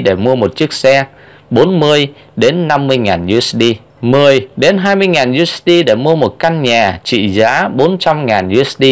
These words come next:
Thậm chí là bạn chỉ cần có công việc ổn định, chẳng cần đồng nào cũng mua được nhà và mua được xe. Nhưng theo sự hiểu biết thì bạn đã chui vào một cái bẫy tài chính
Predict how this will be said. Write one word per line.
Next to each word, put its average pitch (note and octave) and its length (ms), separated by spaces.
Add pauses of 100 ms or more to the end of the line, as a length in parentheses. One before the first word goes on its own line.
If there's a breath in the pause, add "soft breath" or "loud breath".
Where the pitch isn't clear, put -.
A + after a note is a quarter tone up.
(500 loud breath)
Thậm C#3 220
chí F#3+ 280
là G3 120
bạn A#2 300
chỉ A2+ 120
cần G#2+ 280
có D3+ 120
công E3 220
việc A#2+ 260
ổn G2+ 260
định, C#3+ 360
chẳng F#2+ 200
cần A2 240
đồng G2 220
nào F#2+ 220
cũng D3 220
mua C#3+ 140
được A2+ 220
nhà F#2 440
và F#2+ 120
mua G2 200
được F#2+ 200
xe. A2+ 260 (420)
Nhưng D#3+ 300
theo E3 220
sự A#2 220
hiểu E2+ 140
biết D#3+ 300 (680 soft breath)
thì C#3+ 140
bạn B2+ 180
đã G3 100 (100)
chui G3 180
vào E3+ 120
một A2 220
cái E3 140
bẫy E3+ 500
tài A#2 240
chính E3 240